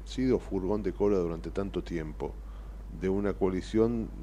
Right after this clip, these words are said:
donde Macri, muchos plantean que la ha tomado como, como, como un chiche que si ahora no sirve la tiro. Y, y, y Sanz ha tenido obviamente injerencia en eso. ¿Cómo, cómo, cómo lo toma usted?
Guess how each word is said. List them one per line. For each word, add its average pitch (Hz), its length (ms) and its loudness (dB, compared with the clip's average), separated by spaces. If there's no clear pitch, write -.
donde 85 260 -2
Macri, 104 480 0
muchos 98 320 -4
plantean 92 380 -2
que 90 100 -2
la 87 80 2
ha 85 40 0
tomado 85 340 0
como, 78 260 -4
como, 76 280 -4
como 82 260 -6
un 85 80 -4
chiche 98 300 -2
que 78 100 -6
si 82 80 -4
ahora 90 180 2
no 82 120 -4
sirve 87 300 0
la 76 120 -2
tiro. 76 320 -4
Y, 104 60 -6
y, 98 420 -6
y 90 40 -8
Sanz 123 460 0
ha 95 60 -6
tenido 92 420 0
obviamente 85 460 -2
injerencia 82 480 -4
en 80 60 -4
eso. 85 180 -4
¿Cómo, 123 280 0
cómo, 120 440 0
cómo 113 160 2
lo 95 80 4
toma 71 200 -6
usted? - 180 -10